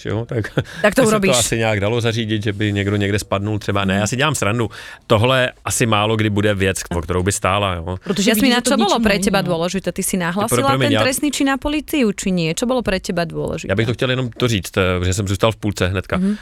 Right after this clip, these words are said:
Speaker 1: Ty můžeš nabízet možnosti tomu člověku a je to v pořádku. Jo, tak, eh, jsou tady organizace, které se tomu věnují, mají dobře zpracovaný materiály pro ty oběti,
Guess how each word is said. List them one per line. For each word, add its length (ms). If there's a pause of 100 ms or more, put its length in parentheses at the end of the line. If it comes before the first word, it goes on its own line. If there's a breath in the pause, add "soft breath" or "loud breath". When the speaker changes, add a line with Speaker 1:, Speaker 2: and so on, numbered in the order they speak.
(120)
Speaker 1:
Ty 100
můžeš 340
nabízet 360
možnosti 600
tomu 180
člověku 680
a 60
je 60
to 100
v 60
pořádku. 640 (500 soft breath)
Jo, 220
tak, 200
eh, 60 (300)
jsou 340
tady 180
organizace, 600
které 280
se 320
tomu 240
věnují, 460
mají 360
dobře 300
zpracovaný 500
materiály 480
pro 140
ty 120
oběti, 440